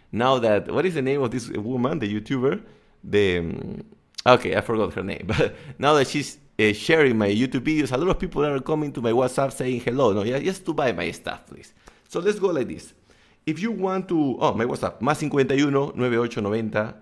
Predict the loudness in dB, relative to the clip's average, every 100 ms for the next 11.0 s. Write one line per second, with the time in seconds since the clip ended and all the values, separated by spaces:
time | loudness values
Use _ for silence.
0 | _ _ -2 0 0 -2 -2 0 -2 -2
1 | -6 -14 -16 -20 _ _ _ _ _ _
2 | _ _ -6 -6 -4 -4 -2 -2 -2 -10
3 | -20 _ _ _ _ -2 0 0 -4 -16
4 | -14 -14 -16 _ -20 _ -8 -2 -2 -4
5 | -14 -16 -2 0 0 -2 -4 -4 -4 -4
6 | -4 -6 -2 -2 -2 -6 -12 -20 _ _
7 | -4 -2 0 2 2 -2 -16 _ _ -18
8 | -2 0 0 0 0 0 0 0 -2 -6
9 | -6 -6 -2 -4 -2 -4 -2 -4 -4 0
10 | 0 0 -4 -2 0 0 0 0 0 -6